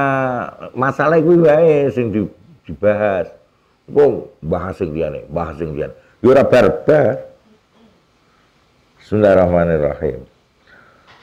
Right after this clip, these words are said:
Am maudhu'il munadharah, saking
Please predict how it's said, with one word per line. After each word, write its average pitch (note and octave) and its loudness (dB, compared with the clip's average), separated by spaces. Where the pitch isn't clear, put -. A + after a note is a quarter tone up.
Am A2+ 2
maudhu'il B2 6
munadharah, A2 4
saking F#2+ -2